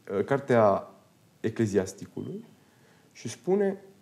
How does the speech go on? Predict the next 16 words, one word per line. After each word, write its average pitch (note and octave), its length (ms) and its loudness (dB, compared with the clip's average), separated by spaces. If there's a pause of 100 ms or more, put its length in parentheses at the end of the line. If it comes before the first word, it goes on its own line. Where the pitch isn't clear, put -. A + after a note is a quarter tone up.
(120)
"Tot B2+ 200 0
bărbatul C3 600 4
care B2+ 240 4
nu C3+ 120 4
este E3 300 0
ispitit - 840 -4 (280)
nu E3+ 140 -4
este E3 280 -2
probat." C3+ 640 2 (800)
Iar E2 160 0
apoi G#2 500 2 (180)
adaugă F#2 800 6 (500)
un C3 180 4
al A2+ 180 6
doilea A2+ 340 4
citat - 560 -6